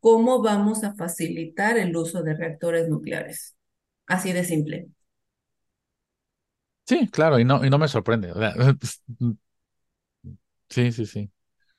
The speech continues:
Speaker 1: Entonces es como, no lo vamos a hacer tan público, pero es eso.
Speaker 2: Es eso. No, y que además, insisto, ¿no? Tampoco hay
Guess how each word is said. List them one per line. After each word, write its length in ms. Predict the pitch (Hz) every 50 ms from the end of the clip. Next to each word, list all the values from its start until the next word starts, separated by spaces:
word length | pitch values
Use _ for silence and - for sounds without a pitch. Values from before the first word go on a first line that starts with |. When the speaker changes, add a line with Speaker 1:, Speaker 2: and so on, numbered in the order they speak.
| _ _ _ _
Speaker 1:
Entonces 600 | - 214 214 208 - 196 190 185 196 196 196 208
es 140 | 208 185 190
como, 300 | - - 196 190 180 170
no 160 | 185 208 226 247
lo 100 | 269 262
vamos 240 | 262 254 254 254 254
a 60 | 233
hacer 360 | 233 - 220 214 - - - _ -
tan 300 | 220 202 202 208 208 208
público, 640 | 247 233 208 226 220 220 220 - 226 220 220 -
pero 640 | - 175 170 165 156 170 165 - - 123 - - - - -
es 160 | - 208 -
eso. 260 | 320 339 330 302 - _ _ _ _ _ _ _
Speaker 2:
Es 180 | - 110 107 -
eso. 240 | 143 135 - 101 - - - - - - -
No, 80 | - 180
y 120 | - 143
que 100 | 147 160
además, 300 | 135 135 139 156 180 185
insisto, 400 | 156 151 135 202 190 - - 113
¿no? 220 | 107 127 160 185 - _ _ _ _ _ _ _ _ _ _ _ _
Tampoco 720 | - 135 117 104 - 139 135 - 147 147 151 143 131 - _ _ _ _
hay 220 | - - 120 123